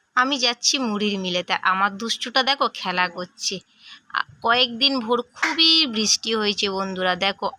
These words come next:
আজ তোমাদেরকে দেখাচ্ছি, প্রত্যেক দিনেকার মতন আজও তোমাদের ওয়েদারটা দেখাচ্ছি। দেখো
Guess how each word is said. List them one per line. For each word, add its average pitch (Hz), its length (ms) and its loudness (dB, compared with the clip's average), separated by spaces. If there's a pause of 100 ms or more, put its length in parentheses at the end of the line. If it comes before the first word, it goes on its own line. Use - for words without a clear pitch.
(160)
আজ 220 220 6 (120)
তোমাদেরকে 214 540 0
দেখাচ্ছি, 202 600 -2
প্রত্যেক 202 580 -4
দিনেকার 226 380 2
মতন 220 240 0 (200)
আজও 220 300 6
তোমাদের 214 380 0
ওয়েদারটা 202 560 -2
দেখাচ্ছি। 190 520 -2
দেখো 196 240 -4